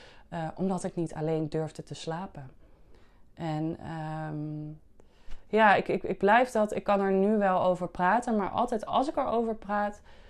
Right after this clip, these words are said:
dan voel ik nog steeds de, de pijn daarop. Het is gewoon echt heel heftig om een burn-out mee te maken. En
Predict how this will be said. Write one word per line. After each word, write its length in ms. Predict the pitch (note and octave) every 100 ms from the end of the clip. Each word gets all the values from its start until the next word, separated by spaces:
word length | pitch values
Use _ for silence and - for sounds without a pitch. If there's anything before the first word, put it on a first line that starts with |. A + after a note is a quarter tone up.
| - - -
dan 380 | - F#3 F3+ F#3 - C#2+ D#2 - - - - - -
voel 260 | - A#3+ C4+
ik 100 | A#3+
nog 160 | G#3
steeds 420 | - A#3 B3+ C4
de, 380 | - G#3+ G3+ F#3 F3
de 80 |
pijn 600 | F#3 - G#3+ E3+ D3+ C#3 - - -
daarop. 540 | E3 D3+ A#2+ D3+ - - - -
Het 100 | -
is 160 | B3 B3
gewoon 260 | A3+ G#3+ -
echt 280 | B3 C#4 -
heel 600 | E3 F3 G3+ A#3+ C#4 F#3+
heftig 560 | F3 B3 - A#3+ B3
om 200 | - F#3+
een 140 | F#3 F3
burn-out 420 | G3 G3 F3 E3+
mee 200 | F3 F#3
te 120 | E3+
maken. 360 | D#3+ D#3 D#3+ D#3
En 340 | - E3+ E3